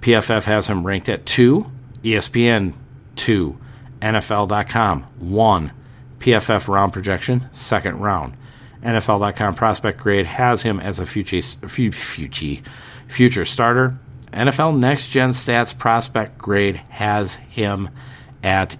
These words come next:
elite. Now, the scale for N F L Next Gen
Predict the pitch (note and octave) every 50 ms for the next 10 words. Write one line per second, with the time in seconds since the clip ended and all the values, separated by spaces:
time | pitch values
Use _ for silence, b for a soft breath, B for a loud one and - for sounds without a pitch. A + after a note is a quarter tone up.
0 | - E2+ F2+ F#2 F2 E2+ E2 D#2 D#2+ F2 G2+ - A2 F#2+ - - - - - -
1 | - - - - - - - - - - - - - G2+ G#2 G#2 G2 E2 C#2+ C2+
2 | C2+ - - - - F#2 F2 - - - - - A2+ G#2 G#2+ G#2+ G#2+ B2+ D3+ F3+
3 | E3 - - - - - - C3 C3 B2+ B2+ - B2+ A#2+ B2 B2 A#2 A2 G#2 -
4 | - - A#2+ A2+ F#2+ E2 D2+ D2